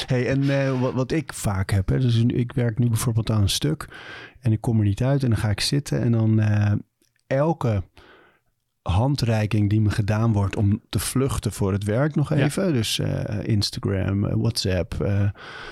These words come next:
Speaker 1: toch nog een kop thee of koffie of, eh, gaan zetten. Of, eh, en maar weg, weg, weg. De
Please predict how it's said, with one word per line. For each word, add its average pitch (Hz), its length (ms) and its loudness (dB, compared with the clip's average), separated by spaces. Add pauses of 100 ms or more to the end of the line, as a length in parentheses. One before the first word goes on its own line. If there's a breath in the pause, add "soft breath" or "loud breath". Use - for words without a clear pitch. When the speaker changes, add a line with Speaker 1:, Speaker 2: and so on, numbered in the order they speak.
(580 loud breath)
Speaker 1:
toch 120 160 -4
nog 107 140 4
een 104 80 0
kop - 240 -6
thee 104 220 0
of 95 120 -4
koffie 98 540 0
of, - 200 -6
eh, 98 240 2
gaan 98 180 0
zetten. 98 400 0
Of, 95 140 -4
eh, 80 60 -6 (240)
en 156 240 -2
maar 110 220 0
weg, 113 240 0
weg, 107 260 0
weg. 98 360 -2
De - 100 -12